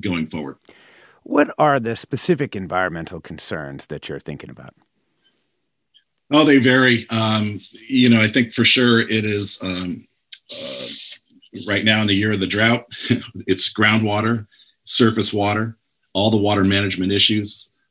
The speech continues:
Speaker 1: Biotic resources is, are big in, in this county. We have a lot of, uh, endangered species that need to be, uh,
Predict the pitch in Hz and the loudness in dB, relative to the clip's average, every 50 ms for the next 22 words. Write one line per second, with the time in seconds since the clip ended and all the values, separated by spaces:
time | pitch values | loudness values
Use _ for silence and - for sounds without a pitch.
0 | _ - - 98 107 107 110 117 104 - 92 104 113 117 - 120 113 113 113 - | _ -2 0 0 2 2 2 2 0 0 4 4 4 6 6 4 2 2 2 4
1 | 117 113 107 95 98 90 - - - 80 95 92 82 78 - 104 101 113 104 107 | 2 2 2 0 -2 -4 -6 -8 -8 -6 -6 -6 -6 -4 -2 0 0 0 2 0
2 | 95 98 98 98 98 104 - - 95 98 95 98 95 - - - 110 107 104 113 | 0 0 0 -2 -2 -4 -4 -4 -2 -2 0 -2 -2 -4 -4 -4 -2 0 0 2
3 | 101 92 92 95 85 87 90 90 92 101 98 85 80 - 82 85 87 85 95 98 | 2 0 0 -2 -4 -4 -4 -2 -2 -4 -4 -6 -8 -10 -12 -12 -10 -6 -6 -4
4 | 95 107 101 101 98 98 92 80 - - - 101 101 - - 113 107 107 101 95 | -2 -2 -2 -2 -2 -2 -4 -4 -4 -4 -2 -2 0 0 0 0 -2 -2 -4 -4
5 | - 87 92 95 90 95 80 92 92 92 90 92 87 85 82 | -4 -2 -4 -2 -4 -4 -4 -2 -2 -2 -2 -2 -4 -6 -8